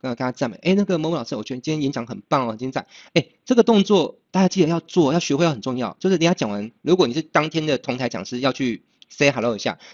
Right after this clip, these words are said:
你不要就是一脸严肃的看待自己的演讲稿，然后人家下台之后到离开前，你去打个招呼都没有。那其实你没有恶意，搞不好你只是专注在准备这些课程，可是在别人的印象里面，人家会觉得你这个人有点傲慢，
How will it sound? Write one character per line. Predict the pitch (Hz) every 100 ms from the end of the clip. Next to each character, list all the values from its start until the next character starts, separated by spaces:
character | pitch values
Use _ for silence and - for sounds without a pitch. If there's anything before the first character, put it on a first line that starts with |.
| -
你 | 131
不 | 208
要 |
就 | 202
是 | 196 196 -
一 | 202
脸 | 156 113 123
严 | 120
肃 | 131 175
的 | 135
看 | - 165 151
待 | 147
自 | 139 139
己 | 107
的 | 104 101
演 | 113
讲 | 113
稿， | 120 98
然 | 117
后 | 156
人 | 131
家 | 139 156 160
下 | - - 139
台 | 131 104
之 | 135
后 |
到 | 123 139
离 | 117
开 | 139
前， | - - _ _
你 | 131
去 | 123
打 | 220
个 | 123
招 | 120 139
呼 | 135 139
都 | - 143 151 147 -
没 | 131 117
有。 | 123 -
那 | - - _
其 | - 226
实 |
你 | 175
没 | 110 156
有 | -
恶 | 147
意， | 139 101 _
搞 | 120
不 | 180
好 | 131 107 -
你 | 131 120 -
只 | -
是 | 117
专 | 170 156 147
注 | 156
在 | 135 143 123 _ _
准 | - 113
备 |
这 | 147
些 | 139
课 | 139
程， | 117
可 | 90 196
是 | 214 - _
在 | - 226
别 | 202 160
人 | 147
的 | 185
印 |
象 | 170 170
里 |
面， | 110 139
人 | 123
家 | 131
会 | 135
觉 | 127
得 | 117
你 | 104 107
这 | 143
个 | 120
人 | 104
有 | 117
点 | 110
傲 | - 107
慢， | 104